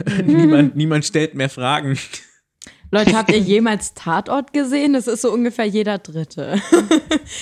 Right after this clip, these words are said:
Speaker 2: Ich
Speaker 3: Mit einem
Speaker 2: möchte ja
Speaker 3: Filmset?
Speaker 2: keine
Speaker 1: Ja.
Speaker 2: Ideen verwerfen,
Speaker 1: Gut, aber,
Speaker 2: aber
Speaker 1: aber
Speaker 3: Aber ich finde auch, Mockumentary-Material ist sehr viel an Filmsets. Also da ist ja jede Position eigentlich ein perfekter Charakter.
Speaker 1: Ja,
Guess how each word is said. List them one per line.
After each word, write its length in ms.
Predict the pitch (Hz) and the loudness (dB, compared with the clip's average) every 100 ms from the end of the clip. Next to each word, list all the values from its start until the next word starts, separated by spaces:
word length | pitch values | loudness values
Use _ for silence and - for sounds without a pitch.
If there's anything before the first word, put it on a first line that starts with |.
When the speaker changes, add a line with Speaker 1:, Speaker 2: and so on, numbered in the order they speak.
| - | -12
Speaker 2:
Ich 80 | 226 | -6
Speaker 3:
Mit 80 | 214 | 0
einem 80 | |
Speaker 2:
möchte 260 | 226 240 277 | 2 2 2
ja 120 | 233 | 2
Speaker 3:
Filmset? 160 | 226 190 | 0 2
Speaker 2:
keine 140 | - - | 4 4
Speaker 1:
Ja. 340 | 127 - 127 | 4 4 2
Speaker 2:
Ideen 500 | 226 240 240 220 196 | 2 2 4 2 0
verwerfen, 440 | - 190 208 269 | -2 -4 0 2
Speaker 1:
Gut, 120 | 381 285 | 2 2
aber, 300 | - - 185 | -2 -2 -4
Speaker 2:
aber 180 | 226 | -2
Speaker 1:
aber 360 | - 127 120 123 - - - _ _ | 2 2 0 -2 -8 -20 -20 _ _
Speaker 3:
Aber 160 | 226 226 | 0 0
ich 80 | 233 | 0
finde 360 | - 277 - | 0 0 0
auch, 160 | 214 233 | -2 0
Mockumentary-Material 1400 | 220 226 220 196 233 - 240 226 - 208 202 208 196 190 | 0 -2 -2 -2 -2 -2 -4 -4 -4 -4 -2 -2 -2 -2
ist 140 | 190 - | -4 -4
sehr 160 | 190 | -4
viel 160 | 185 180 | -4 -8
an 100 | 170 | -8
Filmsets. 460 | - 175 - 180 - | -8 -8 -8 -10 -8
Also 360 | 180 185 175 | -4 -2 -2
da 160 | 170 175 | -4 -6
ist 160 | 190 | -4
ja 60 | 190 | -6
jede 440 | 180 180 202 185 180 _ | -4 -2 -2 -4 -6 _
Position 640 | - 185 175 - 180 170 - | -10 -10 -10 -6 -6 -6 -8
eigentlich 320 | 170 175 - | -8 -10 -12
ein 60 | 180 | -12
perfekter 560 | 180 175 175 180 165 | -8 -8 -10 -10 -12
Charakter. 380 | - 185 170 - | -10 -10 -8 -2
Speaker 1:
Ja, 200 | 123 - | -2 -4